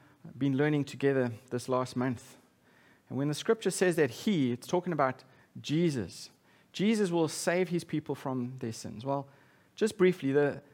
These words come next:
the meaning here is twofold. Firstly, he saves us, he delivers us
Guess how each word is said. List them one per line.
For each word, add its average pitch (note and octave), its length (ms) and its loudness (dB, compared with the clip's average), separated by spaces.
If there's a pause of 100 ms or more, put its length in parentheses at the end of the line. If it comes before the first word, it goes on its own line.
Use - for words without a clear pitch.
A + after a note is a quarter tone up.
(320)
the C#3 80 -4
meaning F3 320 4
here D3 260 2 (200)
is C3 140 -6
twofold. B2 540 -2 (1040)
Firstly, E3+ 540 0 (560)
he D3+ 100 0
saves G3 380 4
us, C3+ 140 2
he D#3 100 0
delivers F3 540 6
us - 380 0